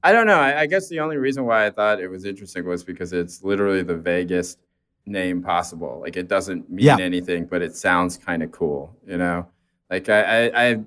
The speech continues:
Speaker 1: w-, took the subway the other day, Aaron, which is, you know, as you know, very, extremely rare for me. And I was
Speaker 2: Wa-,
Speaker 1: walking
Speaker 2: once
Speaker 1: ar-
Speaker 2: a year, once a
Speaker 1: <laughs>
Speaker 2: year.
Speaker 1: Yeah, I was walking around Union Square subway station, and there was these ads for, like, "What is," and I don't remember what the name was, but then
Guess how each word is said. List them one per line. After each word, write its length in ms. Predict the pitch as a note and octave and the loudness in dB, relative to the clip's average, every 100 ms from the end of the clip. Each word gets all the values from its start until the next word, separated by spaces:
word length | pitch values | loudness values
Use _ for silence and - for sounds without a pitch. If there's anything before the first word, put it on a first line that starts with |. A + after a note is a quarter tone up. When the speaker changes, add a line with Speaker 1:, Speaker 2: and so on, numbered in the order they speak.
| _ | _
Speaker 1:
w-, 160 | G2+ G2+ | -2 -2
took 220 | - A#2 G#2+ | 0 0 0
the 60 | |
subway 360 | - F2+ F2 F#2 | 0 0 2 0
the 140 | F2+ | 0
other 180 | F2+ F2+ | 0 0
day, 200 | F2+ F2+ | 0 0
Aaron, 280 | E2 F2+ F2 | 0 0 -2
which 140 | E2 | -4
is, 160 | E2 - | -10 -14
you 100 | G2+ F2 | -6 -2
know, 180 | D#2+ - | -2 0
as 240 | F2 - | -2 -2
you 80 | F2 | -4
know, 160 | D#2+ | -4
very, 240 | D#2+ E2 E2 | -4 -4 -4
extremely 440 | - - F2+ E2+ | -8 -2 0 2
rare 240 | D#2 D#2 D#2+ | 0 0 -2
for 160 | D#2+ | -2
me. 160 | E2+ E2 | -2 -2
And 160 | D#2 | -2
I 80 | D#2 | -2
was 100 | D#2+ | 0
Speaker 2:
Wa-, 80 | C3 | 2
Speaker 1:
walking 320 | F2 F2 - | 2 0 2
Speaker 2:
once 240 | C3+ D3 D#3+ | 2 4 8
Speaker 1:
ar- 60 | |
Speaker 2:
a 40 | C#3 | 10
year, 380 | C3 C3 C3+ B2 | 10 8 4 4
once 280 | C#3 C3 | 2 4
a 40 | C#3+ | 2
Speaker 1:
<laughs> 60 | |
Speaker 2:
year. 80 | A#2 | 4
Speaker 1:
Yeah, 180 | D#3 C3 | 4 4
I 40 | A#2+ | 2
was 120 | G#2 | 2
walking 380 | G#2 A2 G#2+ G#2+ | 2 2 2 -2
around 440 | F#2+ F#2 F#2 G#2 - _ _ - | 0 0 0 -4 -8 _ _ -6
Union 340 | G#2 G2+ G2 | 0 0 0
Square 400 | F#2+ - F#2+ F#2 | -2 2 4 4
subway 320 | F2+ F#2+ F#2 G2 | 2 0 0 0
station, 460 | G#2 G#2 A2 G#2 | 0 0 2 2
and 120 | F#2+ | 2
there 140 | F2 E2+ | 4 4
was 160 | E2+ F2 | 2 -2
these 240 | F2 F2 - | -4 -4 0
ads 380 | F2+ F2+ F#2 F#2+ | 2 4 4 0
for, 160 | - F#2 | -2 2
like, 220 | E2 D#2+ | 2 0
"What 240 | F2+ B2+ F#3+ | 2 6 8
is," 380 | D#3 A#2+ - - | 8 6 0 -4
and 160 | G2+ F2+ | 0 2
I 80 | G2 | 2
don't 140 | F#2 | 2
remember 260 | F2+ F2 E2 | 0 -2 -2
what 80 | D#2+ | -2
the 80 | D#2+ | 0
name 260 | D#2+ D#2+ | 0 0
was, 240 | D#2 D#2+ - | -2 -6 -4
but 200 | F#2 E2+ | -2 2
then 340 | F#2 F2+ | 4 2